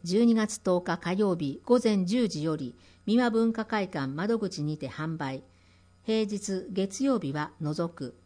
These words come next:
ウェブ販売、オンラインチケット、ピュア、Pコード二八一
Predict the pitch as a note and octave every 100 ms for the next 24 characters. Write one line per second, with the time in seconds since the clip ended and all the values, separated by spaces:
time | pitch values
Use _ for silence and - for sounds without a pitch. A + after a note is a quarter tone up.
0 | _ _ _ _ _ _ _ - - -
1 | _ G3+ A3+ C4 B3 B3 A3+ F3+ D3 C3+
2 | - F#3+ A#3 A#3 A3+ G#3+ G#3+ G#3 - F#3+
3 | G3 C3 - - F3+ C3+ A2+ - - -
4 | _ A#3+ B3 A#3+ A#3 G3 F3 B2 - _
5 | G3+ A#3+ A#3+ B3 A#3+ E3 F3 - C#3 C3